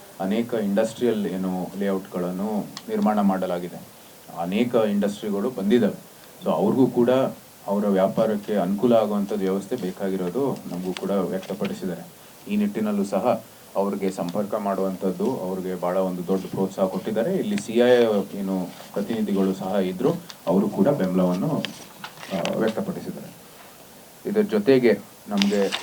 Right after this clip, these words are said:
ಏನು ಮೈಸೂರಿನ, ಆ, ಏವಿಯೇಷನ್ ಸೆಕ್ಟರು ಮತ್ತು ಏವಿಯೇಷನ್ ಇಕಾನಮಿ ಇದಕ್ಕಾಗಿ ಒಂದು ಒತ್ತು ಕೊಡಬೇಕಾಗಿರುವಂಥ ದೃಷ್ಟಿಯಲ್ಲಿ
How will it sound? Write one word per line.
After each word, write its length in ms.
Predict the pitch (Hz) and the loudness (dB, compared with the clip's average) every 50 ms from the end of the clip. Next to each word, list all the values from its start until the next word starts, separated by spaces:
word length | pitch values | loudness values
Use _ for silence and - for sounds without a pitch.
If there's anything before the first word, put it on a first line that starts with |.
| - - - - - - - - - - 113 | -8 -12 -14 -16 -16 -16 -16 -14 -12 -8 -4
ಏನು 160 | 107 104 101 | -2 0 0
ಮೈಸೂರಿನ, 560 | 98 98 104 104 - - 117 110 107 104 104 | 0 0 0 -2 0 0 0 0 2 0 2
ಆ, 800 | 101 98 98 95 - - - - - - - 98 101 98 95 92 | 2 2 0 0 -4 -8 -2 2 2 2 2 0 -2 -2 -2 0
ಏವಿಯೇಷನ್ 500 | 98 104 110 120 120 117 117 113 104 101 | 0 2 6 6 6 6 4 -2 -6 -6
ಸೆಕ್ಟರು 420 | 104 98 - - 107 101 98 98 | -6 -8 -6 -2 -2 -2 0 0
ಮತ್ತು 240 | 95 92 87 - 90 | 0 -2 -2 -2 -4
ಏವಿಯೇಷನ್ 540 | 87 87 92 98 107 117 117 110 - 107 104 | -4 -2 -2 0 2 4 2 2 2 0 0
ಇಕಾನಮಿ 640 | 95 - - 127 131 131 113 101 87 - - 92 95 | 0 4 4 4 4 4 2 0 -2 -2 -6 -10 -6
ಇದಕ್ಕಾಗಿ 420 | 92 101 98 - 101 98 95 98 | -4 -4 -4 -2 -2 0 0 2
ಒಂದು 380 | 95 92 95 92 90 92 95 92 | 2 2 0 0 0 0 0 0
ಒತ್ತು 360 | 90 - 95 98 101 98 - | 0 -2 -4 -4 -4 -6 -4
ಕೊಡಬೇಕಾಗಿರುವಂಥ 880 | - 117 110 104 104 101 98 - 98 95 92 98 95 95 95 92 92 - | -4 -4 -2 -2 -2 -4 -2 0 0 0 0 0 -2 -2 -2 -4 -2 -4
ದೃಷ್ಟಿಯಲ್ಲಿ 640 | 95 87 87 92 - - - 117 104 104 104 117 | -6 -6 -6 -8 -8 -6 -2 0 0 2 2 0